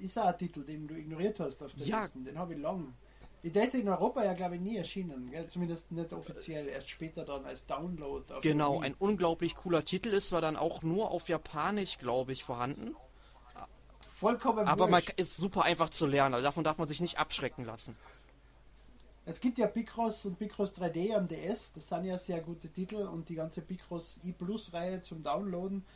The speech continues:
Speaker 1: Und das ist halt dasselbe mit Mario, in, in, mit ägyptischer Auf-, Aufmachung und, und Mario grabt halt das ägyptische Zeichen aus der Wand aus und sowas. Und das finde ich viel lieber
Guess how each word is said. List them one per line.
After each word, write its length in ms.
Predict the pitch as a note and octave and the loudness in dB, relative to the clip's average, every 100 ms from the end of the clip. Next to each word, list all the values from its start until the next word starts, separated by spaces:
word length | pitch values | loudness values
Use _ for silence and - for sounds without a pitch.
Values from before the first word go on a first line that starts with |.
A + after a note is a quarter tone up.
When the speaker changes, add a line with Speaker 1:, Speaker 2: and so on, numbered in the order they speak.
| - - | -20 -10
Speaker 1:
Und 140 | E3 F3+ | -4 -2
das 100 | F#3 | 0
ist 100 | G3 | 2
halt 180 | G3 F#3+ | 2 0
dasselbe 340 | - F3 G#3+ | 0 0 0
mit 180 | G#3+ F#3 | -2 0
Mario, 600 | E3+ F#3 A3+ F3 C3 B2+ | 6 6 6 2 0 -4
in, 240 | D#3 E3 E3+ E3+ E3 | -6 -10 -6 -6 -4
in, 140 | F3 | -4
mit 200 | F3 E3+ | -4 -4
ägyptischer 920 | F3 E3 A3+ - A#3 - G#3 F3+ F3+ F3 - - - - | -6 -2 -4 -2 -4 0 2 4 4 2 -12 -18 -18 -14
Auf-, 580 | - G#3 G#3+ - - - G3+ G2+ - - | 2 2 2 -6 -10 -10 -12 -12 -16 -6
Aufmachung 800 | F#3 D3 - F#3+ F#3 - F#3 F3+ | 2 2 4 2 4 4 2 2
und, 200 | E3+ F3 | -2 -6
und 180 | F3 E3+ | -6 -4
Mario 420 | E3+ D#3+ F3+ G3+ E3+ | 6 8 8 6 2
grabt 520 | - D#3+ G#3 - F#3 | 4 6 6 2 0
halt 400 | F3 D#3 C#3 - - - - - - - F3 - | 4 4 0 -10 -20 -20 -20 -20 -20 -16 -16 -12
das 200 | D#3 - | -8 -4
ägyptische 600 | F3 D#3+ G#3+ G#3 F#3 F#3+ | 0 0 0 -2 0 0
Zeichen 480 | - E3+ G3 A3+ F3 | 4 6 6 4 0
aus 160 | D#3+ - | -2 0
der 160 | E3 | 0
Wand 240 | D3 D3+ D3+ | 2 0 -2
aus 320 | C3 C3 - | -6 -6 -8
und 120 | C3 | -8
sowas. 300 | D3 C3 C#3 | -6 -6 -6
Und 120 | C#3+ | -8
das 100 | E3 | -10
finde 220 | - C#4 B3 | -6 -2 -2
ich 40 | |
viel 180 | - A#3+ | 0 0
lieber 320 | G#3 G#3+ F3+ | 0 0 -4